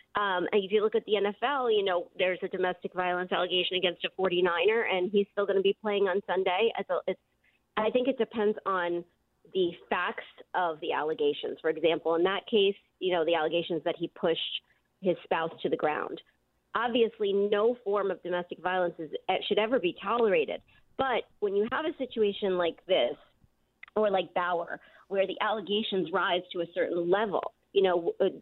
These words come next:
right here with Clevenger, where, where he's talking about, uh, potential abuse against a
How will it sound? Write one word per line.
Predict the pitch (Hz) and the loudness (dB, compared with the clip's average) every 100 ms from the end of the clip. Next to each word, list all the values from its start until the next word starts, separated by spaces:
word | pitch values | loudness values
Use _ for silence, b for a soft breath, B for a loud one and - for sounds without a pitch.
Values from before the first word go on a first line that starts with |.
| - _ | -18 _
right | 185 185 190 - | -2 0 0 2
here | 208 185 | 2 2
with | 185 | 0
Clevenger, | - 208 190 175 156 | 0 -2 0 0 0
where, | 151 - - | 0 0 -2
where | 165 160 | 0 0
he's | 151 | 0
talking | 185 147 180 | -4 -2 -2
about, | 156 165 156 - | 0 0 -2 -2
uh, | 160 | -2
potential | - - 196 180 180 | -4 -4 -2 2 2
abuse | 165 180 185 | 4 2 2
against | 185 165 | 0 0
a | 180 | -4